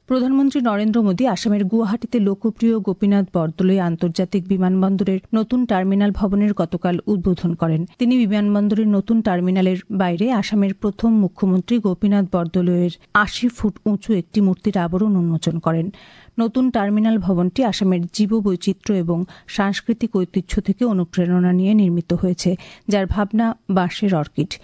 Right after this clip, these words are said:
পরে গুয়াহাটিতে এক জনসভায় ভাষণ দিতে গিয়ে তিনি বলেন যে, গত এগারো বছরে রাজ্যে কয়েক লক্ষ কোটি টাকার বেশ কয়েকটি মেগা এবং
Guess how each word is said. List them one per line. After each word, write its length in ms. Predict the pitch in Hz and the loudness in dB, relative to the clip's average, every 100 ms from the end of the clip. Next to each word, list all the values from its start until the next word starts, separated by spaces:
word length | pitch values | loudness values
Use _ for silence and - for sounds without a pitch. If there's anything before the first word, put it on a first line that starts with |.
| - - _ | -20 -20 _
পরে 220 | - 220 254 | -2 -2 -2
গুয়াহাটিতে 560 | - 196 180 214 226 214 | -2 -2 -2 -2 -2 0
এক 140 | 185 170 | -2 -2
জনসভায় 520 | 185 185 - 214 220 202 | 0 0 0 2 2 2
ভাষণ 220 | 202 226 214 | 0 2 0
দিতে 200 | - 180 | 0 -4
গিয়ে 200 | 170 175 | 0 -2
তিনি 200 | 180 185 | 0 0
বলেন 340 | 180 165 175 233 262 | 0 0 2 2 0
যে, 160 | 185 165 - - - - | 0 -2 -6 -20 -10 -4
গত 180 | 208 - 233 | -2 0 -2
এগারো 220 | 202 220 233 | -2 -2 0
বছরে 340 | 226 233 247 233 | -2 -2 -2 0
রাজ্যে 360 | 185 170 185 185 | -2 -2 -4 -2
কয়েক 260 | 202 202 196 | -2 -2 -2
লক্ষ 180 | 214 - 220 | -4 -2 -2
কোটি 280 | - 185 185 | -2 -2 -2
টাকার 300 | 185 190 185 | -2 0 -2
বেশ 240 | 180 233 - | -2 -2 -4
কয়েকটি 400 | - 180 170 196 | -4 -2 -2 0
মেগা 360 | 185 190 185 208 | 2 2 0 0
এবং 220 | 190 175 | 0 -2